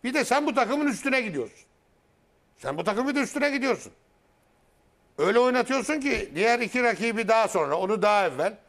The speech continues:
al, ayır. Al işte, bombayı bıraktı sana. Bir de moral bozdu. Şimdi Fe-, Fenerli Beşiktaşlı topçu, herkes konuşuyor şimdi. "Lan bu Beşiktaş'ı nasıl durduracağız?" diyorlar. Şimdi bunlar iyi top oynuyor diyorlar.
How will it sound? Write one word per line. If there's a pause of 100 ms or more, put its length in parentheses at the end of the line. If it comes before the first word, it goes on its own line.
(160)
al,
ayır. (280)
Al
işte,
bombayı
bıraktı
sana. (520)
Bir
de
moral
bozdu. (100)
Şimdi
Fe-,
Fenerli
Beşiktaşlı
topçu, (340)
herkes
konuşuyor
şimdi. (320)
"Lan
bu
Beşiktaş'ı
nasıl
durduracağız?"
diyorlar.
Şimdi
bunlar
iyi
top
oynuyor
diyorlar.